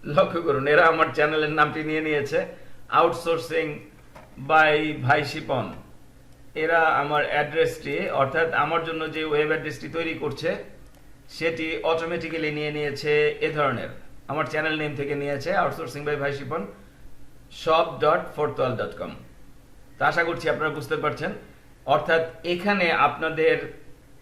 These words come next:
আপনি যদি ডিজিটাল প্রোডাক্ট অথবা আপনি যদি টি-শার্ট সেল করেন সেক্ষেত্রে আপনার লাইফ টাইম হোস্টিংও ফ্রি। এই অবস্থায় আমরা এই ইন্টারফেসটি পাবো।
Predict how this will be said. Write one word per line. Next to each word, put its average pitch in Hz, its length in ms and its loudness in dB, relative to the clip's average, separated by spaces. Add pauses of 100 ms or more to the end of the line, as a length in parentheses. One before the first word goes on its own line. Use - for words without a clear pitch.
(320)
আপনি 160 220 2
যদি 156 100 -2
ডিজিটাল 156 460 0
প্রোডাক্ট 147 460 2
অথবা 170 380 4
আপনি 151 260 6
যদি 147 480 -6 (460)
টি-শার্ট 180 320 6
সেল 151 260 0
করেন 151 240 2
সেক্ষেত্রে 156 400 0
আপনার 143 220 0
লাইফ 143 240 4 (100)
টাইম 156 200 0
হোস্টিংও 160 420 0
ফ্রি। 98 340 -10 (800)
এই 202 120 2
অবস্থায় 175 520 4
আমরা 156 640 4 (120)
এই 190 200 -2
ইন্টারফেসটি 143 460 -2
পাবো। - 380 -6